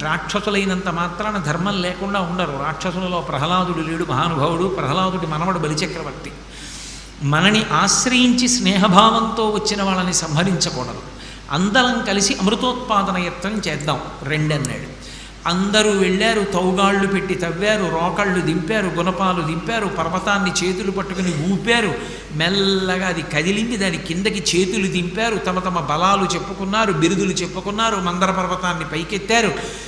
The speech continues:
జాగ్రత్తగా ఒబ్బిడిగా అడుగులేయండి అన్నారు. ఆ పర్వతాన్ని పట్టుకుని అడుగులో అడుగేసుకుంటూ సముద్రం దగ్గరికి తీసుకొస్తున్నారు. ఎంత జాగ్రత్తగా తీసుకొస్తున్నా అది మందర పర్వతం, పెద్ద పర్వతం. ఆ పర్వతం ఒక పక్కకి ఒరిగేటప్పటికీ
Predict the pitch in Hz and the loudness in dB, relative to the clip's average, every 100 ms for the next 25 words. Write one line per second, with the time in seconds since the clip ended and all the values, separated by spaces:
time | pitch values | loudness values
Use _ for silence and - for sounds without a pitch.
0 | - - - 123 170 170 196 196 175 208 | -14 -16 -14 -6 0 4 4 2 0 0
1 | 202 220 202 196 175 165 143 214 214 208 | 0 -2 2 4 4 2 2 4 4 6
2 | 196 185 214 202 196 190 196 190 202 226 | 4 4 4 4 4 2 2 0 0 2
3 | 202 175 165 170 202 214 214 202 190 170 | 0 0 -2 0 0 2 2 0 -2 -4
4 | 202 220 214 170 190 220 220 185 180 196 | -4 -2 0 2 2 2 2 2 2 0
5 | 196 - 202 185 247 175 190 190 190 180 | 0 0 -2 -4 -4 -2 -2 0 2 2
6 | 147 156 190 202 160 - - - 143 113 | 2 0 -2 -4 -6 -6 -10 -10 -10 -10
7 | - - - - - - 147 135 156 - | -14 -16 -18 -18 -18 -14 -2 0 0 0
8 | 214 180 202 196 196 196 214 196 190 190 | 0 4 4 4 4 2 0 2 2 2
9 | 180 - 180 - 170 160 196 220 175 151 | -2 0 -4 -2 -4 0 2 2 0 0
10 | 170 180 170 147 - - - 156 202 196 | 2 2 0 -2 -6 -10 -12 -4 -2 -4
11 | - - - - 190 196 139 135 - - | -8 -12 -10 -2 0 0 -4 -8 -10 -14
12 | - - - - 165 165 - 165 190 240 | -16 -16 -16 -6 -2 -2 -2 -4 0 -2
13 | 247 240 202 185 175 160 - 240 240 156 | -2 -2 0 -2 -2 -6 -6 -6 -4 -2
14 | 143 180 226 254 254 226 - 175 151 170 | 2 4 6 6 6 2 0 -4 -2 2
15 | 196 208 127 | 2 2 -4